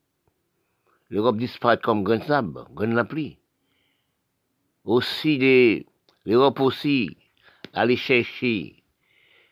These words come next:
les Noirs en Afrique, même dans la guerre. <coughs> Excuse-moi. Eh bien, on disparaît les hommes. Actuellement, nous sommes dans pénurie totale. Et puis, nous,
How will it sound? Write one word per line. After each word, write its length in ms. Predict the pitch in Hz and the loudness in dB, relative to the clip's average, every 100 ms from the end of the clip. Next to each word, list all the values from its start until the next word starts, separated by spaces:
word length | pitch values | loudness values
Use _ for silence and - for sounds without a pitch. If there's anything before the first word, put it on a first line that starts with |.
| - | -2
les 140 | 113 | 0
Noirs 260 | 117 117 117 | 2 2 2
en 60 | 117 | 2
Afrique, 340 | 104 127 110 - - _ _ _ _ _ - | 0 -4 -8 -10 -20 _ _ _ _ _ -8
même 280 | 117 127 | -2 2
dans 80 | 123 | 2
la 140 | 131 131 | 2 2
guerre. 360 | 147 127 90 _ _ _ _ _ _ _ _ _ _ _ _ _ _ | 0 -2 -6 _ _ _ _ _ _ _ _ _ _ _ _ _ _
<coughs> 340 | - - 494 226 | 4 6 6 8
Excuse-moi. 640 | 175 - 151 135 202 135 - - _ _ _ _ _ _ _ _ _ _ - | 4 2 -6 -2 -2 -2 -10 -20 _ _ _ _ _ _ _ _ _ _ -16
Eh 60 | - | -2
bien, 120 | 120 | 2
on 100 | 127 | 2
disparaît 460 | 127 123 - 127 120 | 0 -4 2 2 4
les 100 | 127 | 0
hommes. 260 | 139 147 92 _ _ _ _ _ _ _ _ _ _ _ _ _ _ _ _ _ _ _ - | -2 -4 -10 _ _ _ _ _ _ _ _ _ _ _ _ _ _ _ _ _ _ _ -2
Actuellement, 460 | 147 - 170 180 220 | -2 4 4 6 4
nous 140 | 180 | 4
sommes 320 | 156 - 143 131 | 2 2 2 4
dans 140 | 127 | 4
pénurie 300 | 123 123 131 | 4 2 2
totale. 440 | 117 107 151 113 82 - _ _ _ _ _ _ _ _ _ _ - - _ _ _ _ _ | 0 -2 -2 -4 -8 -18 _ _ _ _ _ _ _ _ _ _ -20 -20 _ _ _ _ _
Et 140 | 110 | -2
puis, 160 | 120 190 | 2 2
nous, 180 | 180 | 2